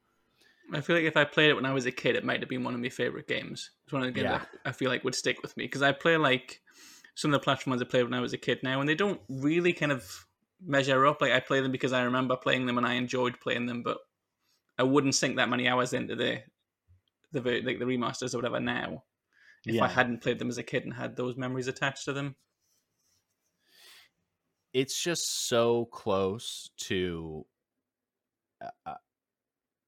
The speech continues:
Speaker 2: a, like, one of the best games ever. Like, i-, if it had a better story, if it was a little longer, if the progression was more interesting, like, it just needs a little bit more.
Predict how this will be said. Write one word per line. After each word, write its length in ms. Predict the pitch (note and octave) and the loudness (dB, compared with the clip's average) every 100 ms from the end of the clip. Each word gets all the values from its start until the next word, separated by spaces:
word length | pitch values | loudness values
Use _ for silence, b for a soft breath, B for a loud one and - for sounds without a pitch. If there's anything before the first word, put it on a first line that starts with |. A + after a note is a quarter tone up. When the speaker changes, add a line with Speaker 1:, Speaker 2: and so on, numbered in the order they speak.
| _ | _
Speaker 2:
a, 480 | G2+ F#2+ F2+ E2+ - _ _ _ _ A2 _ _ F#2+ | -4 -2 -4 -8 -12 _ _ _ _ -20 _ _ -8
like, 240 | F#2+ E2+ - | -8 -8 -12
one 260 | G#2 G2 F2+ | -8 -6 -6
of 80 | F2 | -8
the 60 | |
best 320 | D#2 E2 - - | -8 -10 -10 -10
games 240 | D#2+ D2 | -12 -12
ever. 240 | D2+ G1+ - | -12 -12 -12
Like, 260 | E2+ - - | -12 -14 -16
i-, 160 | F#2+ - | -16 -10
if 220 | G2+ - | -10 -2
it 100 | A#2 | -2
had 460 | A2 A#2+ G#2+ G2 F#2 _ _ _ _ _ _ - | 2 2 2 0 -6 _ _ _ _ _ _ -8
a 140 | D#2 D2+ - | -8 -6 0
better 260 | G#2+ C3+ | 4 4
story, 540 | - - B2 B2 A#2+ G2+ | 2 2 4 4 2 0
if 120 | - | -8
it 80 | D#2+ | -8
was 140 | E2+ | -6
a 60 | E2 | -6
little 340 | F2 A#2 B2 | 0 0 2
longer, 560 | A#2 A#2 A2+ A2+ A#2 - | 2 2 4 2 2 0
if 180 | F#2 - | -6 -8
the 100 | E2+ | -12
progression 600 | - E2 F#2 G2 - A#2+ | -10 -8 0 2 2 -2
was 140 | G#2+ A2 | -2 0
more 180 | G#2+ | 0
interesting, 560 | G#2 G#2 G#2+ - G#2 D#2 | 0 -2 -6 -4 -4 -2
like, 240 | G2 F2 - | -2 -4 -8
it 140 | G#2 | -8
just 320 | - A#2+ - | 0 0 2
needs 180 | A#2+ G2 | -2 -2
a 100 | D#2+ | -6
little 500 | F2+ F2+ F#2+ A#2 A2+ | -6 -4 0 2 4
bit 160 | G2 E2+ | 0 -4
more. 540 | F2+ F2+ D#2 G1+ - | -2 -2 -4 -8 -18